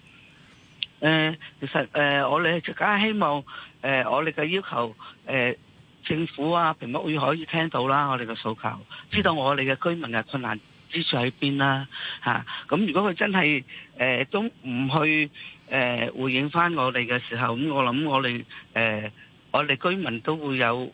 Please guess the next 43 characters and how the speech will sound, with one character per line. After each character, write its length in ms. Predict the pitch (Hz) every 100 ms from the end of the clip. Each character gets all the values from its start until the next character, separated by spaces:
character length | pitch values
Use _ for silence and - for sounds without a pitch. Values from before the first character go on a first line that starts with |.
| -
呃， 160 | 120
繼 340 | 113 - - 127
續 160 | 131 -
嘅 120 | 123
行 180 | 110 110
動， 160 | 113
就 100 | 113
係， 180 | 113 113 - - -
呃， 80 | 202
不 120 | -
斷 180 | 165 143
去 60 | 139 127
搵， 200 | 147 160
呃， 300 | - 120 120 123 - - - - - -
政 120 | 139
府 120 | 139 139
嘅 120 | 139
有 160 | 127 117
關 200 | 147 147
部 180 | 123 110 101
門 120 | 107
啦， 380 | 127 131 131 135 - - -
呃， 300 | 107 104 107 - -
不 100 | 190
排 200 | - 170
除 100 | - 120 113
我 100 | 127
哋 140 | 123
都 140 | 147 151
會， 200 | 127 120 - - -
呃， 240 | 120 107
考 280 | 104 - 120
慮， 360 | 160 131 117 107 - - -
呃， 180 | 104 113
或 60 | 110
者 220 | 120 147
去， 320 | 147 127 120 117 - - - -
呃， 180 | 117 110 107 - - - - - - -
尋 220 | - 123
求， 220 | 120 120 107 -
呃， 180 | 113 110
法 180 | 110 131
律 120 | 117